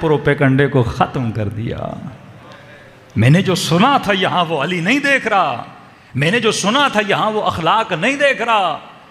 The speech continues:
کہ، "یا علی، میں تو آپ پہ ایمان لانا چاہتا ہوں۔"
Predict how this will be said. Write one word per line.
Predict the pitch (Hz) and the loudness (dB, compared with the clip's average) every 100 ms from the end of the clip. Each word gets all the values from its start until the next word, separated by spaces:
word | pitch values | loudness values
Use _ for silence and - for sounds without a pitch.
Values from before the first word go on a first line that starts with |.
| - | -8
کہ، | 180 151 | -4 0
"یا | 147 131 | 0 -2
علی، | 131 247 | -6 -4
میں | 247 196 | -4 -6
تو | 135 | -4
آپ | 156 165 | -4 -4
پہ | 180 | -2
ایمان | 151 135 123 90 | -2 0 0 -2
لانا | - - 95 | -4 -4 -4
چاہتا | - - - - | -2 -4 -4 -4
ہوں۔" | - | -4